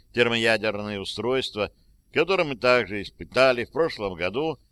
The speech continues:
на атолле Бикини. Это так называемая The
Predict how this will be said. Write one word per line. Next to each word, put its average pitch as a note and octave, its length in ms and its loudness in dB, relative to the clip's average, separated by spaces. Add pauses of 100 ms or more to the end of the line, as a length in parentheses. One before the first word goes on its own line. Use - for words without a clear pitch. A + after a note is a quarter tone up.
(160)
на D3+ 240 2
атолле A#2 640 0
Бикини. E2+ 600 -10 (460)
Это G#2 340 0
так G#2+ 260 0
называемая G2+ 1000 0
The F2+ 300 -4